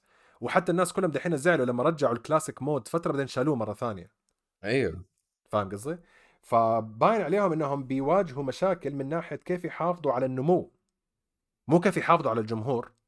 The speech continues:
Speaker 1: خلاص الجمهور اللي معزوق معزوق، اللي دفع فوق مدري كم مية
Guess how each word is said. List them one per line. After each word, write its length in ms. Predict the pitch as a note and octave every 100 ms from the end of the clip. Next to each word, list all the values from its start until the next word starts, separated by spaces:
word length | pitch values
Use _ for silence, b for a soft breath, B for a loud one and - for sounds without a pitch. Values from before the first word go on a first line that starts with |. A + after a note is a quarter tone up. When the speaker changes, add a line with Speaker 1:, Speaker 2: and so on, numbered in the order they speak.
| _ _ _
Speaker 1:
خلاص 280 | - F#3 F3+
الجمهور 340 | C3+ D3 E3+ F#3
اللي 100 | C#3+
معزوق 380 | C#3 B2+ F#3+
معزوق، 360 | D#3 A#2+ C#3 A#2
اللي 120 | G#2 A2
دفع 320 | E3 D3+ -
فوق 320 | - D3 B2
مدري 180 | A#2 A#2
كم 160 | C3
مية 300 | C#3 C#3 C3